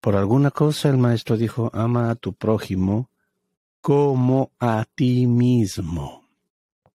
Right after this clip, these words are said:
Entonces, lo primero que hacemos es pensar en el prójimo. No, no, no, no, espérate. Sí, a-, allá, allá es que vamos. Pero ¿dónde empiezas?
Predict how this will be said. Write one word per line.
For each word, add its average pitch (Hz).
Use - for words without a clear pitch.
Entonces, 127
lo 113
primero 110
que 110
hacemos 107
es 92
pensar 95
en 85
el 85
prójimo. 90
No, 87
no, 90
no, 95
no, 92
espérate. -
Sí, -
a-, 85
allá, 101
allá 101
es 139
que -
vamos. 101
Pero 104
¿dónde 117
empiezas? 127